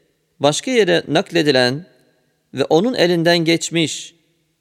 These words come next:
ve ona girmiş çıkmış bir mahsulatla zahiren binler defa ölçekten büyük ve dağ gibi bir cisimle o ölçek muvazeneye çıkabilir.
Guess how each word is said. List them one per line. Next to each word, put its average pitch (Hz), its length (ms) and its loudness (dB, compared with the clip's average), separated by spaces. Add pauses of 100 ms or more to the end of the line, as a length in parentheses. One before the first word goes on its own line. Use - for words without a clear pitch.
(260)
ve 135 80 -2
ona 175 240 2
girmiş 170 440 -2
çıkmış 180 500 -6
bir 180 100 -2
mahsulatla 156 960 0 (1080)
zahiren 156 760 0
binler 160 460 -2
defa 160 420 2
ölçekten 151 680 0
büyük 143 540 -2 (1040)
ve 143 260 0 (200)
dağ 156 220 2
gibi 180 300 -4
bir 165 160 2
cisimle 151 680 0 (720)
o 156 200 4
ölçek 165 540 0
muvazeneye 147 640 0
çıkabilir. 117 800 -6